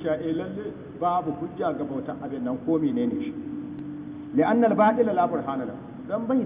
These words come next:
taɓa yiwa ƙarya ta yi hujja, babu dalili ga ƙarya.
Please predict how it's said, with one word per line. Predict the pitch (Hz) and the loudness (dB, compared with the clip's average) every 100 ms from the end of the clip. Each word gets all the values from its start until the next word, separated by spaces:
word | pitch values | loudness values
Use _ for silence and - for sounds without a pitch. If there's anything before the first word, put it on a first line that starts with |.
| - | 2
taɓa | - 233 | 2 2
yiwa | 190 175 | 2 2
ƙarya | 180 185 196 196 190 - | 0 -2 -2 0 0 -2
ta | |
yi | 139 147 | -4 -4
hujja, | 143 - - - - - - - - | -4 -6 -10 -10 -12 -12 -14 -14 -6
babu | 165 180 160 | 0 2 2
dalili | 139 139 135 123 | 0 0 0 0
ga | - | -2
ƙarya. | 107 101 | -4 -4